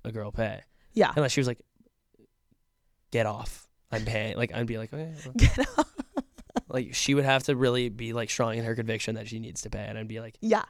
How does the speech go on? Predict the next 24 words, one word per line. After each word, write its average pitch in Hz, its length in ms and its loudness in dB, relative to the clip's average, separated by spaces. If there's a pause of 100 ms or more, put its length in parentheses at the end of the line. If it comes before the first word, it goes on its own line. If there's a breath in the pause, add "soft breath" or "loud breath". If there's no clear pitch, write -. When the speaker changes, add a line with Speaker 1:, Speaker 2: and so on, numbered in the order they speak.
(120)
Speaker 1:
"If 123 60 0
that 127 180 4
is 127 100 -2
your 120 400 0 (140)
thing, 127 340 -2 (640)
and 127 80 -2
as 120 80 -2
long 127 160 0
as 127 80 -4
you're 135 80 2
not 117 140 0
going 120 140 -2
on 120 60 2
a 123 40 2
podcast 120 420 2
tomorrow 127 180 4
morning 127 400 4
or 131 120 2
Speaker 2:
Yeah. 214 80 8
Speaker 1:
making 123 140 4
a 117 40 0
TikTok 127 340 2
about 131 180 0
this, 139 340 0